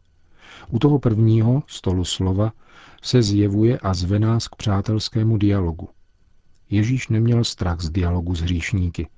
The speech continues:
celníky či prostitutkami. Nikoli. Neměl strach.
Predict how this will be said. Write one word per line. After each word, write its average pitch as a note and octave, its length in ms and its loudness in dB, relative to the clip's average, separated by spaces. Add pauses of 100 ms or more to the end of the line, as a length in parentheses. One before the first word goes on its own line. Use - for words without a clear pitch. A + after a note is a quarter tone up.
(140)
celníky F#2+ 580 0
či - 120 -4
prostitutkami. F2 880 -6 (400)
Nikoli. G2 400 -2 (400)
Neměl A2 340 2
strach. - 380 -8